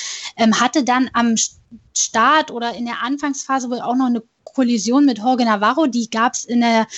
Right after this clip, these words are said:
Kamera nicht zu sehen, hat er aber so erzählt, die hat ihn weiter zurückgeworfen und dann hat er sich mit Ach und Krach eben noch auf Platz zwölf in die Punkteränge vorgekämpft.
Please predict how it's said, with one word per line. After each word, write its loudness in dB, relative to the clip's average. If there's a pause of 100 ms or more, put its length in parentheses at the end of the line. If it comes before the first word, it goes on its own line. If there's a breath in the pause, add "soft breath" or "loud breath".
(200 loud breath)
Kamera 4
nicht 2
zu -2
sehen, 0
hat 0
er 4
aber 0
so -2
erzählt, 0
die -4
hat -2
ihn -4
weiter 0
zurückgeworfen -2
und -2
dann 2 (340 loud breath)
hat 2
er 4
sich 2
mit 0
Ach 0
und 0
Krach -2
eben -4
noch -2
auf -4
Platz -4
zwölf 2
in 2
die 2
Punkteränge -2
vorgekämpft. 2